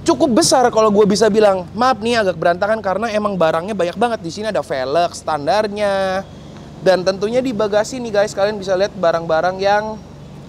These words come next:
digunain Om Danu, alias dipasang mana ya pencetannya. Oke, berarti harus pakai kunci, guys. Gue akan ambil kunci dulu.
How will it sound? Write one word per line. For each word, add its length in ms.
digunain 640
Om 320
Danu, 240
alias 240
dipasang 400
mana 160
ya 160
pencetannya. 480
Oke, 240
berarti 320
harus 160
pakai 160
kunci, 240
guys. 240
Gue 80
akan 240
ambil 160
kunci 240
dulu. 320